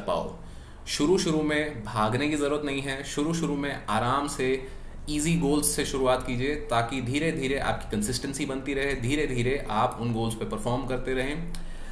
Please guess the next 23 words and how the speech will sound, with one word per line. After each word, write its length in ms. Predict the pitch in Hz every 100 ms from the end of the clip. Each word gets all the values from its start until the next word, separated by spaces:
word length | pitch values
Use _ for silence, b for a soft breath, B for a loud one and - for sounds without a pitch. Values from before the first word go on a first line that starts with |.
| B - 120
and 880 | 131 135 - - - - - - -
धीरे 240 | 156 175
धीरे 280 | 143 113 131 170 - -
आप 320 | - 107 - -
अपनी 300 | - 104 - - - -
knowledge 400 | 98 104 160 170
बढ़ाते 420 | 95 110 90 98
रहें। 260 | 85 - - - - - B B B -
Next 400 | 117 143 - - -
we 100 | 127
come 140 | 131 131
to 80 | 131 208 - - 98
relevant। 420 | 107 117 104 - - B B B B B -
तो 80 | 160 175 180 175
this 120 | 151
is 120 | 214 165
very, 120 | 127 156
very 200 | 156 151
important 480 | 139 131 131 139 139 -
when 160 | 120 120
preparing 320 | 123 120 123
for 80 | 127
यूपीएससी 520 | 120 110 117 113 120